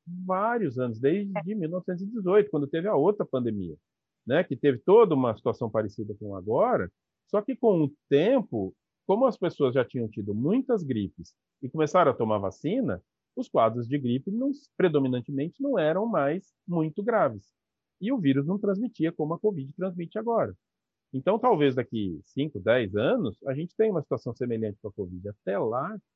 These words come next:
Speaker 1: a gente não pode descuidar das medidas enquanto não diminuir consistentemente, por um tempo, o número de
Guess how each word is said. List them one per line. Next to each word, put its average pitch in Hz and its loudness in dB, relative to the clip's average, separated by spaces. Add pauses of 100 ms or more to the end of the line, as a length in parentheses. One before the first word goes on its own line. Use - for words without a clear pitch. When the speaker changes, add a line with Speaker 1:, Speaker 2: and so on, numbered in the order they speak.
(520)
Speaker 1:
a 131 -4
gente 135 -6
não 202 -4
pode 165 -2
descuidar 131 -2
das 127 -4
medidas 131 -4
enquanto 170 -2
não 208 -2
diminuir 196 -2 (640)
consistentemente, 131 -4 (100)
por 196 -2
um 175 -2
tempo, 123 -2 (760)
o 247 0
número 160 2
de 185 -6